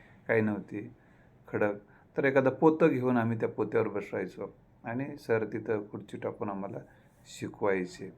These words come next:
म्हणजे <clears throat> आणि चिंचेच्या झाडाची सावली आणि खाली पोतं यावर बसून आम्ही शिक्षण घेतलेलं आहे.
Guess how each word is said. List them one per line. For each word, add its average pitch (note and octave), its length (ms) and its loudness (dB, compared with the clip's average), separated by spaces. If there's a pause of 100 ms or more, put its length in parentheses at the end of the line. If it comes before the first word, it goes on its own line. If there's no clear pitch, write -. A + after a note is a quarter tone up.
(2500)
म्हणजे E3+ 420 4 (120)
<clears throat> - 140 -8 (440)
आणि B2 260 4
चिंचेच्या A2+ 580 0
झाडाची G2 440 0
सावली F#2+ 500 0 (560)
आणि A#2 280 -4
खाली G2+ 360 0
पोतं G2+ 560 0
यावर G2 280 -4
बसून F#2+ 360 -4
आम्ही G2 280 -2 (380)
शिक्षण G#2 360 -8 (380)
घेतलेलं F2+ 480 -10
आहे. F2+ 220 -12